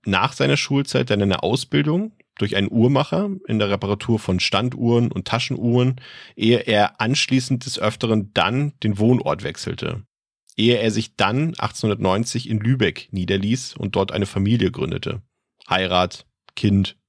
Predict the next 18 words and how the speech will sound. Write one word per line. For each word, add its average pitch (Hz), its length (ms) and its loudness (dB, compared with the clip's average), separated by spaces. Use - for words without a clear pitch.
alles 92 260 0
was 98 140 -6
dazugehört. 90 680 -2
Aber 92 140 2
nach 104 160 2
nur 104 120 2
zwei 104 280 2
Jahren 120 340 4
ging 113 200 2
die 104 180 -2
Ehe 127 460 4
mit 110 140 -4
seiner 101 200 0
Frau 101 300 0
Katharina 101 480 0
in 101 80 0
die 101 80 0
Brüche. 92 420 -2